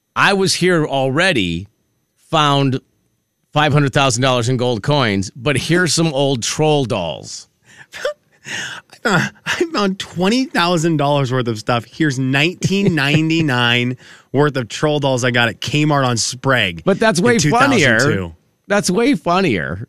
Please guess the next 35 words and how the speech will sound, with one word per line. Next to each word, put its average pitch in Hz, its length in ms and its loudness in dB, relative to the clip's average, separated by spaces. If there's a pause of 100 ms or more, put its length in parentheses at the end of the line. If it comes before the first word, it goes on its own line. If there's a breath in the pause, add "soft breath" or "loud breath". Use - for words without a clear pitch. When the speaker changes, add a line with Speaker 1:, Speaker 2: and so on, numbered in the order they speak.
(160)
Speaker 2:
It's 151 240 -4
way 277 540 -2
funnier. 113 600 -2
Speaker 1:
I 156 80 4
mean, 180 140 4
if 180 100 2
you're 175 100 0
gonna 208 200 0
<laughs> 131 120 0
go 196 100 2
to 180 80 2
that 165 220 0
trouble, 127 400 -2
which 120 160 -2
I 131 100 2
don't 131 160 0
know 117 100 0
that 101 140 -4
they 104 100 -2
did, 64 400 -8
but 67 180 -12 (1300)
Speaker 2:
We, 165 440 0
uh, 120 240 -14
m-, 120 300 -6
uh, 113 280 -2 (240)
a 110 140 -8
di-, 147 200 0
a 127 100 0
different 156 280 -2
one 143 100 2
of 139 60 2
my 123 100 2
friends 131 360 -2
had 117 420 -2
a 107 460 -4